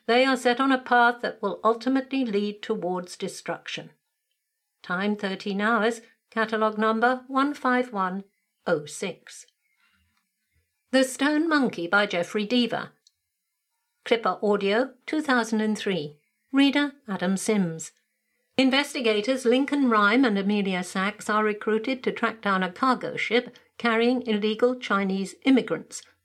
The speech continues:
as well as the notorious human smuggler and killer known as the Ghost. But when the capture goes disastrously wrong, Lincoln and Amelia find themselves in a race to stop the Ghost before he can track down and murder the two surviving families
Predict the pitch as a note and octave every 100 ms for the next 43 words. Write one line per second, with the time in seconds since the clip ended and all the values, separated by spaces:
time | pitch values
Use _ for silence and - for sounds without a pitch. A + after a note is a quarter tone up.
0 | - G#3+ F3+ F3+ A3 A#3+ D3+ E3+ - F#3
1 | F#3 - G#3+ F3+ D#3+ D#3+ - G3+ F3+ E3
2 | - A#3+ A#3+ - D#3+ G3+ E3+ - - C#4+
3 | F3 F3 _ _ F3 E3+ D#3+ F3 - A3
4 | A3+ G#3+ - - - _ _ _ _ _
5 | _ _ B3+ C4 C4 C#4 D4 B3 B3+ -
6 | G3 G#3 G#3 F#3+ F#3 G3+ G3 - F#3 -
7 | E3+ E3+ A#3+ G3 G3+ - - - A#3+ C#4
8 | D4 A3+ G#3 G3 A#3 G3+ G3 G#3+ A#3+ A#3+
9 | A#3 A#3 A#3 A3+ A3 G#3+ A3 C#4 - -
10 | G#3 - B3+ - - F3 F#3+ A#3+ B3 -
11 | G#3 A#3 A#3+ A#3 A3+ G#3 - C4+ - A#3+
12 | G#3+ G#3 G#3+ B3 G3+ G3 G#3 G3+ - C4+
13 | - B3+ A#3+ A#3 G#3+ G#3 - C4+ F#3+ E3+
14 | -